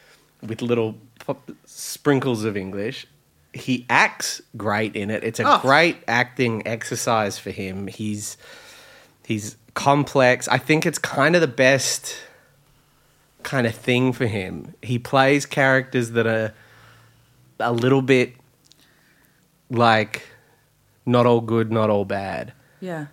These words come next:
Speaker 1: That's his best. I think that's when he's at his absolute best, is when he's playing characters that are a bit complex.
Speaker 2: Yes.
Speaker 1: And a little bit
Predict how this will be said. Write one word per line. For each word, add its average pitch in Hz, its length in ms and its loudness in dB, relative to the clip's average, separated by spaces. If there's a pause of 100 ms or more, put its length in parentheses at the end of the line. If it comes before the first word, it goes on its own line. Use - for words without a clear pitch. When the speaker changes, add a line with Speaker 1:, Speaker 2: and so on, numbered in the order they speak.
Speaker 1:
That's 143 220 2
his 170 180 2
best. 139 380 2 (380)
I 123 100 4
think 147 220 2
that's 147 220 2
when 139 140 4
he's 123 180 0
at 117 180 0
his 113 140 -2
absolute 107 500 -2
best, - 400 -6
is 107 120 -4
when 110 160 0
he's 107 120 -6
playing 107 280 -2
characters 107 480 -2
that 101 120 -4
are 101 100 -4
a 98 40 -4
bit 101 380 -8 (920)
complex. 107 680 -4
Speaker 2:
Yes. 151 260 -2
Speaker 1:
And 117 140 2
a 107 60 0
little 117 260 2
bit 104 260 0